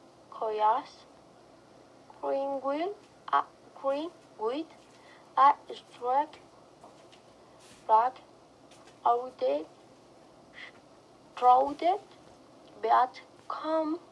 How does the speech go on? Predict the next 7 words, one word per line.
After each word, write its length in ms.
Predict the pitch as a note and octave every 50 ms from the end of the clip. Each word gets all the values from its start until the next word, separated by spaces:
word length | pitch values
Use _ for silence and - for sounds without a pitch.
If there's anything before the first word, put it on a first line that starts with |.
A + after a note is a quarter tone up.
| - - - - - - - - - - - - - - - - - - - - - - - - -
to 400 | - - C#4 C#4+ C#4+ D4 D4+ - - -
us 380 | D4 D4 D4+ D#4+ E4+ - - - - - - - - - - - -
expatriates, 1600 | A#3+ A#3 - - - - - - A#3+ A#3+ B3 - - - - - B3 B3 C4 C4+ D4 D#4+ F#4+ G4+ - - - - - - - - D#4+ D#4+ F#4+ G4+ - - - - - - - - - - - - - - - - -
expra-, 500 | - - - - - - A#3+ A#3 A#3 - - - - - - -
eh, 160 | - A#3+ B3 - - -
expatriates, 1700 | - B3+ B3+ - - - - - A#3+ A#3 A3+ - - - - A3+ A3+ A#3 B3 C4 C#4 D4+ - - - A#3+ A#3 B3+ C4+ D4 E4+ - - - - - - - - - - - - - - - - - - - - - - - - - - - - - - - - - -
I, 580 | - C4+ C4+ C4 C4 C4 C4 C4 C4+ C#4+ D#4